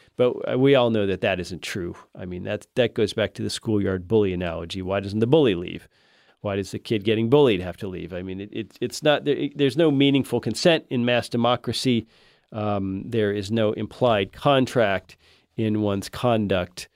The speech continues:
with one's property, we would s-, certainly argue. So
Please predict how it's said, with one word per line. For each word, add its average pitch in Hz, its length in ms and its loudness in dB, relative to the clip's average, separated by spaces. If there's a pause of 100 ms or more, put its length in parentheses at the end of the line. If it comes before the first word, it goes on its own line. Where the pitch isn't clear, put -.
(200)
with - 180 -8
one's 101 180 -6
property, 101 540 -4
we 98 180 -8
would 90 200 -10
s-, - 180 -10
certainly 90 460 -6
argue. 95 420 -8
So 120 340 2